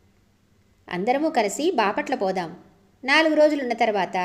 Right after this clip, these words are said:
నేను తెనాలి వస్తాను," అన్నది అమ్మ. "అయితే తప్పకుండా పోదాం," అన్నారు వెంకట సుబ్బారావు గారు. "అప్పుడేమవుతాయి మరి ఆ పరిస్థితులు?"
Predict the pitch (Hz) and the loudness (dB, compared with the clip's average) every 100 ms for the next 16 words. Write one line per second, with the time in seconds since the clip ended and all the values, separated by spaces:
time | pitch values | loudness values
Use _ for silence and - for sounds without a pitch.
0 | 180 - - 226 214 277 240 190 196 185 | -4 -10 -16 -6 -4 -2 -2 -2 -2 -2
1 | - - - 185 - _ _ _ _ _ | -6 -8 -10 -10 -18 _ _ _ _ _
2 | 196 214 247 170 180 - _ _ _ _ | -6 -6 -6 -10 -14 -18 _ _ _ _
3 | _ _ _ _ 151 175 320 311 - 269 | _ _ _ _ -8 -6 -2 -2 -2 -2
4 | 311 302 285 214 185 165 - _ - 202 | 0 0 2 0 -2 -8 -16 _ -12 -8
5 | 214 247 285 190 165 - - - - - | -2 -2 -2 -6 -8 -12 -14 -14 -14 -16
6 | - - - _ _ _ _ _ _ _ | -20 -20 -20 _ _ _ _ _ _ _
7 | _ _ _ _ - 214 262 277 294 294 | _ _ _ _ -8 -4 4 4 4 0
8 | 311 311 311 311 294 294 247 247 285 277 | 2 2 2 2 2 2 0 -2 -6 -4
9 | 285 285 | -4 -4